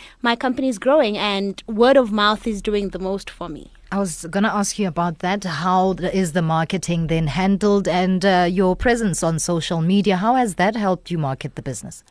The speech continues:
Speaker 1: To be quite honest, I haven't done any other form of marketing except social media.
Speaker 2: Mm-hmm.
Speaker 1: And like I said, um, word of mouth. So I just did social media.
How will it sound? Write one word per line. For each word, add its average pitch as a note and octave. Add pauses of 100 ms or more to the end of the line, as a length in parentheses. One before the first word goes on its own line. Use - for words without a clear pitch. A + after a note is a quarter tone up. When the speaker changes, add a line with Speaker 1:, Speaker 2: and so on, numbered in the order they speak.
(220)
Speaker 1:
To F4
be F4+
quite G#4+
honest, D#4
I B3
haven't C#4
done A#3+
any B3
other B3+
form A3
of G#3
marketing G3+
except F#3+
social G3
media. F#3
Speaker 2:
Mm-hmm. E3+
Speaker 1:
And G#3
like G3+
I A3+
said, G3+
um, F#3
word G#3+
of G3
mouth. E3
So A#3+
I A#3
just A#3+
did A#3
social A#3
media. A3